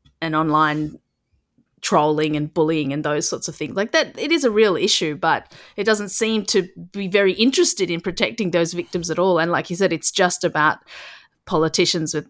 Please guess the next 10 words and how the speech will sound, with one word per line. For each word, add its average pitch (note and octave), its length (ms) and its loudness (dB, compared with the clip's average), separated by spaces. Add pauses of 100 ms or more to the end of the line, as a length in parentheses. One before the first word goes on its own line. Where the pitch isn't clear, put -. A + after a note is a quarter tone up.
(100)
with E3+ 160 -4
hurt F3 280 -2
feelings E3 600 0
and, E3 320 -4
and E3+ 320 -4 (260)
giving G#3+ 240 4
them F#3+ 100 4
even F#3 220 4
more G#3 260 6
power D3 560 2